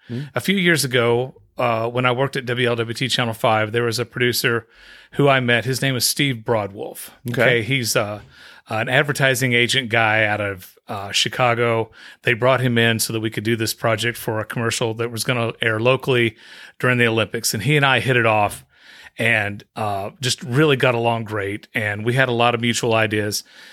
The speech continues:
Speaker 2: And, uh, <clears throat> over time, you know, we got to know each other on Facebook. It's like this guy, he liked all the music that I liked. There was, we had so many things in common, and we chatted a lot online.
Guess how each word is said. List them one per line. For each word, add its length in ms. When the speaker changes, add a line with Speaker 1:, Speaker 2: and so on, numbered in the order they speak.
Speaker 2:
And, 440
uh, 260
<clears throat> 380
over 180
time, 380
you 80
know, 100
we 100
got 180
to 60
know 140
each 140
other 200
on 140
Facebook. 580
It's 240
like 140
this 180
guy, 140
he 140
liked 240
all 140
the 80
music 300
that 120
I 100
liked. 340
There 100
was, 200
we 160
had 140
so 160
many 120
things 220
in 80
common, 280
and 80
we 60
chatted 400
a 40
lot 340
online. 460